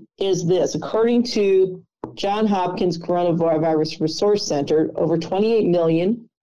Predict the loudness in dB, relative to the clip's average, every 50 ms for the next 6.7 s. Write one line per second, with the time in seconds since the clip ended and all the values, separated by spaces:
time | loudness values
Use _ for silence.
0 | _ _ _ _ _ _ -6 -4 -2 0 0 -2 -2 -4 -4 -4 -2 0 2 2
1 | 2 0 0 0 0 2 2 2 2 0 -2 -2 0 2 2 2 4 2 2 2
2 | 2 -2 -4 -12 _ _ _ -20 _ _ _ _ -4 -2 0 2 2 2 0 0
3 | -2 0 2 2 2 2 2 2 2 0 0 0 -2 -2 -2 0 0 0 2 2
4 | 2 2 2 2 0 0 0 -2 -2 -2 0 0 0 0 0 0 2 2 2 2
5 | 0 -2 -6 -4 -2 -2 0 0 0 0 0 0 0 0 0 -2 -2 -2 -2 -2
6 | 0 0 0 0 -2 -2 -4 -6 -6 -6 -6 -8 -10